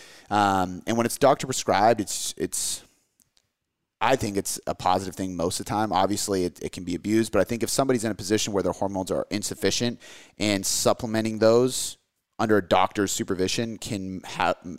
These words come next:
allow them to have a better quality of life and probably more longevity 'cause they're healthier. It's a win-win. Um,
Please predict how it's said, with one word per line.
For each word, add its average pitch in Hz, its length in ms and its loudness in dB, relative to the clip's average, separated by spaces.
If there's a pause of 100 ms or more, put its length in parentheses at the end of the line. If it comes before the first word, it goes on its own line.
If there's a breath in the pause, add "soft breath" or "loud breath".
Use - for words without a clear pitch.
(120)
allow 95 220 6
them 101 160 0
to 92 40 -4
have 104 120 -4
a - 40 -10
better 98 200 0
quality 95 300 2
of 80 100 -8
life 87 400 -2 (140)
and - 200 -12
probably 117 280 2 (580)
more 104 160 -2
longevity 90 500 0
'cause 87 120 -8
they're 80 80 -8
healthier. 123 420 -4 (420 loud breath)
It's - 80 -14
a 117 40 -2
win-win. 95 540 -2 (520 soft breath)
Um, 101 500 2